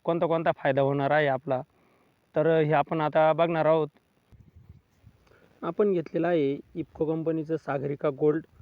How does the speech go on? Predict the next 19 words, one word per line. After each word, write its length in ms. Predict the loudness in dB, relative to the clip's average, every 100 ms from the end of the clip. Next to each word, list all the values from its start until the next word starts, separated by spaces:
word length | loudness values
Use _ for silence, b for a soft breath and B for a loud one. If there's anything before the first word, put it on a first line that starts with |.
| -20 _ _ -20 _ _ -4
तर 180 | 0 0
ही 460 | -2 -4 -4 -4 -6
नऊशे 360 | -6 -6 -2
रुपयाला 320 | -4 -2 -2
पंचवीस 340 | -2 -4 -8 -10
किलोची 300 | -6 -6 -2
बॅग 160 | -4
बसते. 440 | -2 -4 -4 -4 -6 -6 -4
त्याचबरोबर 600 | -4 -2 -2 -2 -2 -4
आयजीएल 340 | -6 -6 -2 -2
कंपनीचं 560 | -4 -6 -8 -8 -6
मॅग्नेशियम 580 | -6 -4 -6 -6 -8 -8 -6
सल्फेट 340 | -6 -4 -4 -4 _ b b b b b _ _ -12
ही 380 | -6 -4 -4
साडेचारशे 720 | -6 -4 -4 -2 -2 -4 -2
रुपयाला 540 | -4 -2 -4 -4 -6 -6
मिळते 300 | -6 -4 -4
पंचवीस 440 | -4 -6 -8 -10 -8
किलो 260 | -6 -6